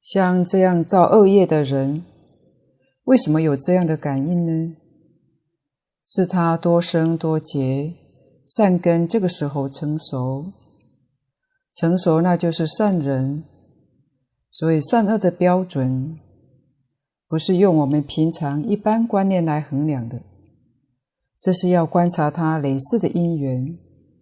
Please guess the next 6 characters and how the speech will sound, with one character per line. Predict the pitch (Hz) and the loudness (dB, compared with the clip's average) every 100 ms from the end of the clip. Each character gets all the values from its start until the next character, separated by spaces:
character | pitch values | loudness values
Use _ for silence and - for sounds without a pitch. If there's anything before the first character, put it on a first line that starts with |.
| _ _ _ _ _ _ _ - | _ _ _ _ _ _ _ -2
这 | 277 | 0
种 | 269 135 123 - _ | 2 -2 -4 -12 _
状 | - 190 | -2 -2
况 | 175 185 | 0 -2
之 | 165 165 | -2 -4
下 | 156 - 170 123 | -4 -2 -4 -6